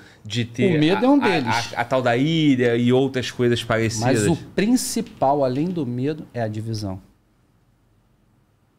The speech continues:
Speaker 2: Preto, branco. Homem, mulher. É jogar um contra o outro o tempo todo. É... Religioso, não religioso. Ateu. É... Esquerda, direita. É, é...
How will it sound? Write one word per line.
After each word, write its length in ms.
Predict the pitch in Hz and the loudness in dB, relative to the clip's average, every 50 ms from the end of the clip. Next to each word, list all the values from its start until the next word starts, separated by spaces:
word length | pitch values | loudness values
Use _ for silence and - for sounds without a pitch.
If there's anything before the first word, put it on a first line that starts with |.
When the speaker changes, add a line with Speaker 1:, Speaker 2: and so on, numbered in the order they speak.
| _ _ _ _ _ _ _ _ _ _ _ _ _ _ _ _ _ _ _ _ _ _ _ _ _ _ _ _ _ - | _ _ _ _ _ _ _ _ _ _ _ _ _ _ _ _ _ _ _ _ _ _ _ _ _ _ _ _ _ -4
Speaker 2:
Preto, 320 | 185 196 208 202 - - - - | -2 -2 -2 -4 -8 -20 -16 -12
branco. 400 | 135 127 123 113 92 - - - _ _ _ _ _ _ _ _ _ _ _ _ _ _ _ _ _ _ _ _ _ _ _ - | -8 -6 -6 -6 -6 -10 -18 -20 _ _ _ _ _ _ _ _ _ _ _ _ _ _ _ _ _ _ _ _ _ _ _ -4
Homem, 300 | 180 185 190 196 208 196 - - | -4 -2 -2 -4 -6 -10 -12 -10
mulher. 320 | 113 104 101 113 - - - - _ _ _ _ _ _ _ _ _ _ _ _ | -8 -6 -6 -6 -8 -10 -16 -20 _ _ _ _ _ _ _ _ _ _ _ _
É 60 | 226 202 | -14 -12
jogar 220 | 208 196 196 214 | -10 -8 -8 -6
um 60 | 214 | -6
contra 280 | 208 - 202 202 202 190 | -6 -6 -8 -8 -6 -8
o 20 | |
outro 120 | 190 190 - | -10 -10 -10
o 20 | |
tempo 180 | - - - - | -12 -12 -12 -10
todo. 200 | - 123 113 - - _ _ _ _ _ _ _ _ _ _ | -10 -10 -10 -12 -16 _ _ _ _ _ _ _ _ _ _
É... 600 | - - 131 - - 127 127 - 64 62 - 123 117 113 _ _ _ _ _ _ _ _ _ _ _ _ _ | -10 -8 -6 -4 -4 -4 -4 -4 -6 -6 -6 -8 -10 -12 _ _ _ _ _ _ _ _ _ _ _ _ _
Religioso, 520 | - 156 170 175 180 165 196 214 233 208 160 | -6 -4 -4 -2 -2 0 0 0 0 -2 -2
não 120 | 156 160 | -2 -2
religioso. 640 | 135 147 139 135 131 131 139 139 123 101 - - _ _ _ _ _ - | -2 -2 -4 -4 -4 -4 -4 -4 -4 -6 -10 -16 _ _ _ _ _ -12
Ateu. 400 | 113 117 - - 139 143 127 - - - - - - - - - _ _ _ _ _ _ _ - | -12 -10 -6 -2 -2 -2 -2 -2 -6 -16 -20 -20 -20 -20 -20 -20 _ _ _ _ _ _ _ -8
É... 280 | 104 113 101 98 104 - - - | -6 -6 -4 -4 -6 -8 -10 -12
Esquerda, 480 | - - - - 240 226 208 - 214 - | -12 -8 -4 -2 -2 -2 -2 -4 -10 -10
direita. 480 | - - 143 135 160 156 - - - - - - _ _ _ _ - | -6 -4 -2 0 0 -2 -2 -4 -10 -16 -16 -18 _ _ _ _ -12
É, 100 | 170 170 - - _ _ _ _ _ _ _ - | -12 -12 -12 -14 _ _ _ _ _ _ _ -2
é... 240 | 180 196 196 190 | 0 0 0 0